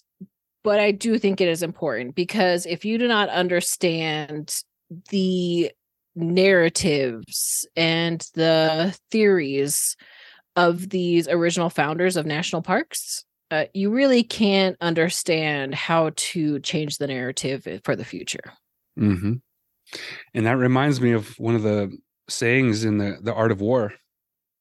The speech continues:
Speaker 2: from Sun Tzu is,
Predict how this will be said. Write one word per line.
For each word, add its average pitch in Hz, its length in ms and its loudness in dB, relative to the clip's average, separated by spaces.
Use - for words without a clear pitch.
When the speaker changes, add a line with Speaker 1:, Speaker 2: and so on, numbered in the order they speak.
Speaker 2:
from 110 160 -2
Sun 107 280 2
Tzu 117 320 0
is, 107 420 0